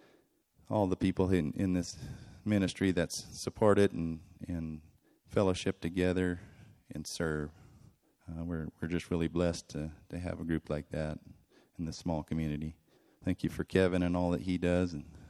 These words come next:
just ask you to bless the, the Long X Ranch and, and the Save the Cowboy ministry each and every day so that we can do your work. In Jesus' name we pray.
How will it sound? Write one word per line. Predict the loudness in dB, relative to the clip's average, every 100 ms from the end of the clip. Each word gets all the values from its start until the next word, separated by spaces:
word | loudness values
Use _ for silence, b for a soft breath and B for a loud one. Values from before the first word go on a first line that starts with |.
| B B B B _ b b b -14
just | -4
ask | -2 0 0
you |
to | 0
bless | 4 4 2
the, | -2 -4 -4 -6
the | -2
Long | 0 2
X | 0 -2
Ranch | 0 2 0 -2
and, | -6 -6 -8
and | -8
the |
Save | -4 -4 -4
the | -4
Cowboy | -2 0 0
ministry | 2 2 0 -4 -2
each | -2 -2
and | -2
every | 0 0
day | 0 -2
so | -4
that | -4
we | -4
can | -4 -2
do | 0
your | 0 0
work. | -2 -4 -8 -12
In | -8
Jesus' | -6 -6 -4 -2
name | 0 0
we |
pray. | 0 -2 -4